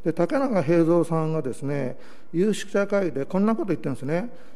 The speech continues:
あの、グリーンフィールドがいいと。つまり、何もないところに新しい街を作った方が、住民の抵抗が少ないと。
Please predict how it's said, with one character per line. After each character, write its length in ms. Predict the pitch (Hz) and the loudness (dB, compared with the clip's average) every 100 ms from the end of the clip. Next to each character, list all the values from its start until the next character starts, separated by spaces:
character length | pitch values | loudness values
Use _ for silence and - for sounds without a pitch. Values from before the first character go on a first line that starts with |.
| - - | -10 -6
あ 120 | 165 | -2
の、 280 | 160 156 156 | 0 0 -2
グ 180 | 135 156 | 0 2
リ 80 | 202 | 4
ー 100 | 208 | 4
ン 20 | |
フ 140 | 202 | 4
ィ 20 | 233 | 4
ー 60 | 214 | 4
ル 60 | |
ド 100 | 147 | 4
が 60 | 131 | 2
い 80 | 131 | 0
い 40 | |
と。 180 | 110 110 - | -4 -8 -8
つ 80 | 170 | -4
ま 100 | 185 | -4
り、 140 | 135 - - - - - | -4 -6 -10 -10 -10 -6
何 200 | 160 190 | -2 0
も 100 | 214 | 2
な 140 | 262 | 0
い 80 | 285 | 0
と 100 | - | -2
こ 120 | 165 | -2
ろ 80 | 156 | -2
に 100 | 143 | -2
新 380 | 143 180 220 240 | -2 0 2 2
し 100 | 233 | 0
い 40 | 175 | 0
街 280 | 165 165 | -2 0
を 80 | 180 | -2
作 200 | 160 - | -2 -6
っ 100 | 151 | -6
た 240 | 156 - 143 | -6 -2 -2
方 260 | 151 151 | 2 2
が、 300 | 123 151 107 - - - - - - | 4 2 0 -6 -10 -10 -10 -10 -8
住 340 | 127 202 226 | 0 4 4
民 240 | 233 226 214 | 4 2 2
の 140 | 208 | 0
抵 320 | 214 208 202 | 2 2 2
抗 180 | 202 180 | 2 2
が 160 | 170 170 | 2 0
少 240 | - - | -2 -2
な 160 | 208 190 | 0 0
い 60 | |
と。 200 | - 98 | -2 -8